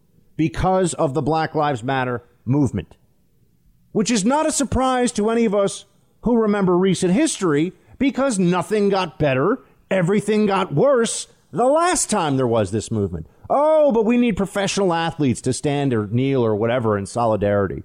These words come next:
Oh, the elites in Hollywood and in New York, they're all in the Hamptons right now in their mansions on the beach. We need them to virtue signal and tell us all about how much they care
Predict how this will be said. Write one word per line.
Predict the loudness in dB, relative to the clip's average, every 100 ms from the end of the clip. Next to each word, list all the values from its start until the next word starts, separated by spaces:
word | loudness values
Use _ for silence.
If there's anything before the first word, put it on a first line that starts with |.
| -18 _ -4
Oh, | 0 2 4 4
the | 4
elites | 2 2 0 -2
in | -4
Hollywood | -2 0 2 2 2 2
and | 0 -4 -2
in | 0
New | 2
York, | 2 0 -2 -6
they're | -2 2
all | 2
in | 2
the |
Hamptons | 0 -2 -2 -4 -4
right | -6 -4
now | -6 -6
in | -6
their | -4
mansions | -2 -4 -4 -6
on | -4
the | -4
beach. | -2 0 -2 -6 -20 -4
We | 0
need | 0
them | 0 -2
to | -2
virtue | -2 -2 -2 0 -2
signal | 0 -2 -2
and | -2
tell | -2 0 0
us | 0
all | 2 2 2 -2 -4
about | -4 -2
how | -2
much | 0 -2 -2
they | -4
care | -2 0 2 2 0